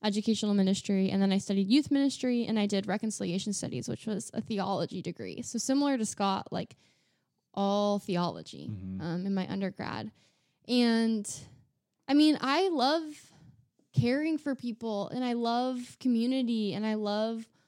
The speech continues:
Speaker 1: what the church offered me. Um, and I really cared about doing that work.
Speaker 2: Mm-hmm.
Speaker 1: Um,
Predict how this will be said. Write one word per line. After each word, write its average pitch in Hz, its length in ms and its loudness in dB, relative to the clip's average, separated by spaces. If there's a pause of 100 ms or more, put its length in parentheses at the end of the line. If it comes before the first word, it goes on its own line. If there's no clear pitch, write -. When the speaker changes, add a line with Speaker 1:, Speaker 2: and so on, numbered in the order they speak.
(140)
Speaker 1:
what 240 160 -6
the 240 100 -2
church - 840 -6 (120)
offered 214 680 -2
me. - 400 -14 (520)
Um, 196 680 -4
and 226 140 -4
I 233 60 2
really 233 380 0
cared 240 320 -4
about 233 400 -2 (1400)
doing 254 420 2
that - 220 -6
work. - 360 -6 (120)
Speaker 2:
Mm-hmm. 95 220 -6
Speaker 1:
Um, 190 640 -6